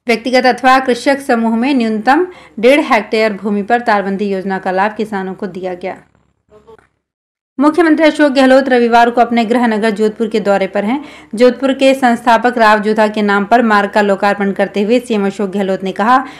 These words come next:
"उन्नीस सौ अस्सी के चुनाव में मैं पहली बार जीता था, अब तो मैं भी बुजुर्ग हो गया हूँ। मेरी उम्र भी अब बहत्तर साल हो गई है।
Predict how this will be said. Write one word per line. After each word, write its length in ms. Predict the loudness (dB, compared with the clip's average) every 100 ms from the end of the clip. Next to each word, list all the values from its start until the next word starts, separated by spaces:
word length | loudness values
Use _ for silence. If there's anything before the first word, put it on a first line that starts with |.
| -8 0
"उन्नीस 280 | 2 2
सौ 80 | 4
अस्सी 240 | 2 2 -2
के 120 | -2
चुनाव 400 | -2 0 0 0
में 300 | 0 0 -2 -6 -8 0
मैं 120 | 2
पहली 280 | 4 4 4
बार 260 | 2 2 0
जीता 320 | -6 -4 -4
था, 180 | -2 -4
अब 320 | 0 0 2
तो 80 | 0
मैं 220 | 2 2
भी 60 | 0
बुजुर्ग 380 | 0 0 -2 -4
हो 160 | -4 -4
गया 180 | -4
हूँ। 260 | -4 -4 -6 -12 -8 0
मेरी 240 | 2 4
उम्र 220 | 2 2
भी 180 | 2 2
अब 140 | 4
बहत्तर 380 | 2 0 0 -2
साल 260 | -2 -2 -2
हो 180 | -4 -4
गई 200 | -4 -2
है। 200 | -4